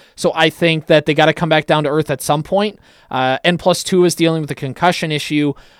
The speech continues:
Uh, so just seeing how that develops would be interesting. Uh, but yeah, I think overall, I'm going with Cincinnati. I think Joe Burrow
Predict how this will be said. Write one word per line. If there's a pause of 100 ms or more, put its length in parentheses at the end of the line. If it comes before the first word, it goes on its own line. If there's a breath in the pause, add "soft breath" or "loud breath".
Uh,
so
just
seeing
how
that
develops
would
be
interesting. (280 soft breath)
Uh,
but
yeah,
I
think
overall,
I'm
going
with
Cincinnati.
I
think
Joe
Burrow